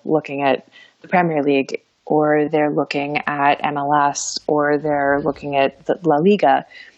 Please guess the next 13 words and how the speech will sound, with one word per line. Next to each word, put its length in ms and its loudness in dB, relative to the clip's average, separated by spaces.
you 80 -6
know. 280 -2
So 480 2
if 240 -4
you're 320 2
finding 600 -4
your 180 0
way 400 0
to 300 -2
a 60 0
second 420 -4
division 680 -2
German 640 -2